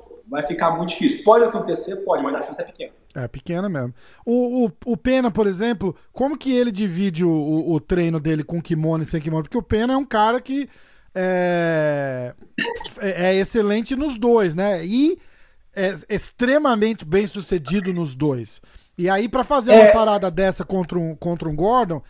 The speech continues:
Speaker 2: ele tem que parar e se dedicar exclusivamente, né?
Speaker 1: É, o Felipe, vou te ser sincero, ele faz a mesma coisa, entendeu?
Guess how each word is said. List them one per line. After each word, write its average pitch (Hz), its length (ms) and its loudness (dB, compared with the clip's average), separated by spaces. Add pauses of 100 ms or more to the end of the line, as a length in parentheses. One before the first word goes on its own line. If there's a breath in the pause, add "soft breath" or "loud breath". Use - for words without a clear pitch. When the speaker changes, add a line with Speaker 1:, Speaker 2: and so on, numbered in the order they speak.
(120)
Speaker 2:
ele 156 140 -6
tem 175 140 -4
que - 60 -18
parar 208 540 2
e 262 60 -2
se 254 140 -8
dedicar 233 500 0
exclusivamente, 302 800 -2
né? 202 240 -6 (960)
Speaker 1:
É, 247 80 6
o 208 120 8
Felipe, 262 880 -2
vou 208 100 4
te 214 80 -2
ser 240 120 2
sincero, 240 340 0
ele 262 160 -2
faz 240 160 0
a 240 80 0
mesma 254 260 2
coisa, 170 340 2
entendeu? 135 320 -8